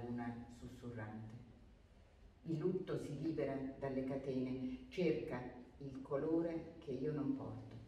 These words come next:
Solo i piedi, una traccia inconfondibile,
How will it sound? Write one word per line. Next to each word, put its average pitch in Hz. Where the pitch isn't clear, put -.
Solo 190
i 165
piedi, 123
una 160
traccia 160
inconfondibile, 139